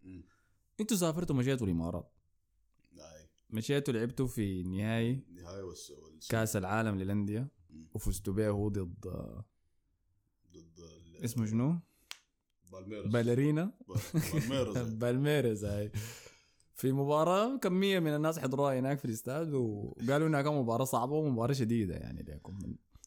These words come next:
Speaker 2: الناس بتستخف كتير ببالميراس.
Speaker 1: الله يا مان، انا زاد استخفيت به وخايش المباراة، قلت خلاص مباراة سهلة وبتاع. يعني شفت الناس دي لعبة؟
Speaker 2: مهم.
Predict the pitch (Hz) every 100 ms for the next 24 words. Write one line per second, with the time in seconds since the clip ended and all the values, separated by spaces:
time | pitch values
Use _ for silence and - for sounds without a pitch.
0 | - 147 175 160 131 156 175 165 151 170
1 | 165 135 120 113 120 120 139 143 180 -
2 | - - 95 95 110 107 107 110 98 95
3 | 110 131 - - 85 - 87 98 87 87
4 | - 85 80 82 87 85 - - 107 98
5 | 92 87 85 80 80 78 76 _ - _
6 | _ 87 90 95 90 90 95 90 85 135
7 | 170 _ 104 98 95